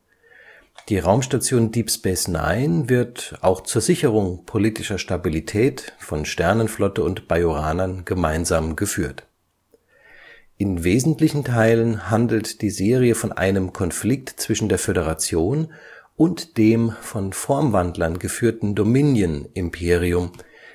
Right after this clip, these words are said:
in dessen Verlauf es zu einem interstellaren Krieg kommt. Von Anfang an als düsterer und konfliktreicher als Das nächste Jahrhundert konzipiert, lagen die thematischen Schwerpunkte der Serie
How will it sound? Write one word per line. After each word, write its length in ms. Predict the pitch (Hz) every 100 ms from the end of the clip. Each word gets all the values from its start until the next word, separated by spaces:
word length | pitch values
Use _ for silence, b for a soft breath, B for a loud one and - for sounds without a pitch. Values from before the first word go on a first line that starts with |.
| B
in 140 | - 95
dessen 300 | 92 87 101
Verlauf 500 | 101 80 - 170 160
es 160 | - -
zu 100 | -
einem 300 | 98 101 -
interstellaren 960 | 151 156 123 - 113 101 85 95 110
Krieg 340 | 104 110 - -
kommt. 360 | 85 73 - - _ _ _ _ _ _ _ B B B B B
Von 200 | - 110
Anfang 320 | 127 147 151
an 480 | - 98 90 80 85 -
als 400 | 90 82 - -
düsterer 720 | 143 156 - 85 - - - _
und 400 | - 92 - -
konfliktreicher 1080 | 110 98 - 139 160 101 90 82 - 82 -
als 480 | 92 85 - -
Das 240 | - 85 -
nächste 360 | 87 - -
Jahrhundert 500 | 95 90 110 117 110
konzipiert, 680 | - 117 - 117 - 147 147 B B B B B
lagen 500 | 95 90 92 95 98
die 160 | 95 87
thematischen 720 | - 87 82 82 - 127 156
Schwerpunkte 640 | - 127 127 - 131 131
der 140 | 120 110
Serie 600 | 107 113 110 113 110